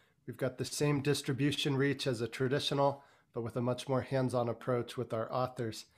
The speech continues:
focusing mainly on business entrepreneurship titles, um, health and wellness, and spirituality, self-help.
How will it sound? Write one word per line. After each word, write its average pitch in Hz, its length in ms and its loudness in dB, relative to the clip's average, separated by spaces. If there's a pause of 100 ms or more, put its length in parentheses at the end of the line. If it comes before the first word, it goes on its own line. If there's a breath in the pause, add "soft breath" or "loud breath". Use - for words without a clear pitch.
(420 soft breath)
focusing 160 460 6
mainly 143 340 4
on 120 280 2
business 143 440 0
entrepreneurship 143 800 2 (360)
titles, 143 560 0 (440 soft breath)
um, 110 380 -4 (160)
health 135 300 -2
and 123 140 0
wellness, 131 500 0 (140)
and 113 260 -4
spirituality, 113 720 -2
self-help. 107 640 -6